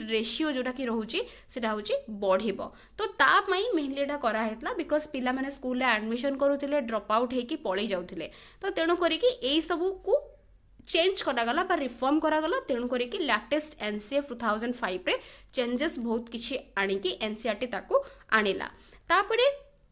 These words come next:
ଏନ୍ ସି ଏଫ୍ ଡେଭଲପ୍ କରାଗଲା। ଏନ୍ ସି ଏଫ୍ ଯେଉଁ ଡେଭଲପ୍ କରାଗଲା, ଯେଉଁଟାକି ମୁଁ କହିସାରିଛି, ଆମର ନ୍ୟାସନାଲ୍ ଏଜୁକେସନ୍ ପଲିସି ଯେଉଁଟାକି ରହିଛି ଏନ୍ ଇ ପି, ଆ, ନାଇଣ୍ଟିନ୍ ହଣ୍ଡ୍ରେଡ୍ ଏଇଟି ସିକ୍ସ,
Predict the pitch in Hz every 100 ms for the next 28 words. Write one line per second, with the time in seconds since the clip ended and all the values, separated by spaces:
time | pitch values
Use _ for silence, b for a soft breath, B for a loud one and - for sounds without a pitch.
0 | _ _ _ - _ - 269 262 285 359
1 | 370 240 233 262 294 294 226 202 185 190
2 | - 269 269 - 403 392 415 269 233 220
3 | 311 381 269 233 233 339 302 311 311 320
4 | 320 240 240 311 277 247 233 359 B B
5 | B 240 269 294 277 247 - 359 254 247
6 | 262 277 294 285 285 220 247 277 277 254
7 | 254 254 220 226 285 - 226 240 254 277
8 | 285 B B 214 214 226 226 277 302 294
9 | - 233 233 311 - 415 415